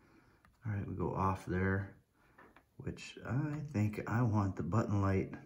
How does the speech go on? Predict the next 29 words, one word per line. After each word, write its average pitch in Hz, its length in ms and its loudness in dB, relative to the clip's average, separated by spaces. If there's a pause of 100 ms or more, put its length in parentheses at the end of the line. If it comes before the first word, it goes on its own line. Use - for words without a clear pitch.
(220)
on. 92 420 4 (120)
<laughs> - 80 -8 (840)
I'm 113 80 2
gonna 123 120 6
go 98 140 4
always 107 360 6
on. 90 440 2 (1000)
I'll 92 120 -4
just 92 180 -8
go - 180 -4
on 85 300 -2
there 85 340 -2 (1600)
because - 240 -6
now 107 340 4 (120)
it's - 140 -14
hard 107 180 -2
to 92 60 -4
find. 101 400 2 (920)
It's - 200 -14
hard 101 180 -6
to, 87 120 0 (140)
there 98 140 -2
we 82 100 -2
go. 95 320 0 (1300)
Always 85 360 -2
on, 80 440 -2
there 95 140 0
we 90 160 -4 (100)
go. - 160 -6